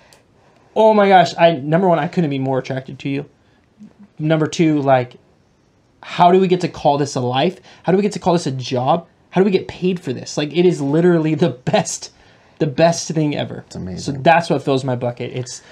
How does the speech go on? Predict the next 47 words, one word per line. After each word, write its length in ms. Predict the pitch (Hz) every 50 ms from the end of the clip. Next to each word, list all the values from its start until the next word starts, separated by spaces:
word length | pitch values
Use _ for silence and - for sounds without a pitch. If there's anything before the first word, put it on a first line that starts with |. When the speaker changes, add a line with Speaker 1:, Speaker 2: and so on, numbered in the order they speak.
| - _ -
Speaker 1:
the 100 | - -
peace 420 | - - - 175 180 185 180 -
that 100 | - 170
I 100 | 156 147 143
know 240 | 143 143 139 143 139
that 100 | 147 139
I'm 120 | 135 131
chasing 400 | - - 139 131 - - 139 139
after 340 | 135 131 131 - - 131 127
what 180 | 120 123 120 123
God 220 | - 123 120 127 127
has 240 | 131 131 127 165
for 100 | - -
me 220 | 131 127 127 123 127 -
in 120 | 131 127
my 160 | 123 123 123
life 280 | 123 123 123 120 120 -
right 260 | - 120 127 127 123
now. 300 | 127 127 113 110 - - - -
Speaker 2:
That's 220 | - 147 78 95
amazing. 460 | 104 87 92 95 95 98 - - - -
Speaker 1:
And 180 | 127 123 120 110 - _ _ - - - - - - _
getting 260 | - 143 139 139 139 131
to 100 | - 127
do 180 | 127 123 120
it 60 | 113 117
with 240 | 123 127 127 - -
my 80 | 117 113
wife. 340 | - - - - _ _ _ - _ - - - _ -
Speaker 2:
That's 200 | 95 95 92 -
incredible. 440 | 95 - - 98 90 92 95 92 92 - - - -
You 100 | 104 117
know, 120 | 123 120
when 120 | 117 117 113
I 60 | 110
had, 420 | 101 107 120 113 110 110 104 101 - _ _ _ _ -
um, 320 | 95 95 92 92 90 95
Ryan 280 | - 98 104 98 95 92
Lochi 360 | 95 98 92 - - 90 87
on, 240 | 87 87 85 87 90 - _ _
and 140 | - - 95
we 80 | 92 90
talked 220 | - 104 95 - -
about 320 | 90 92 85 85 - - _ _ _ - - _ _ _ -
doing 180 | 107 104 95 92
worship 400 | 92 98 95 92 - 98 90 - _ _ _ -
leading, 500 | - 92 90 90 90 87 90 92 98 92